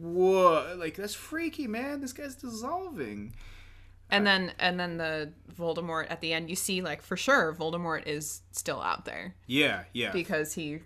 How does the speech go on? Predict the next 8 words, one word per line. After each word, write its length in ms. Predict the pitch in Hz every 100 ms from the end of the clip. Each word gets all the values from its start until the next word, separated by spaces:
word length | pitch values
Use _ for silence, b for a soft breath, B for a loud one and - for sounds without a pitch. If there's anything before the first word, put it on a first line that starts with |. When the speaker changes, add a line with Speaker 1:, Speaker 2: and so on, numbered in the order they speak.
| - -
Speaker 2:
goes 300 | 156 147 160
right 200 | 156 147
Speaker 1:
Flies 100 | -
Speaker 2:
through 140 | 165
Speaker 1:
away. 80 | 175 170
Speaker 2:
Harry, 420 | 160 139 110 92
and 380 | 123 147 143 - - -
there's 580 | 175 170 165 147 143 -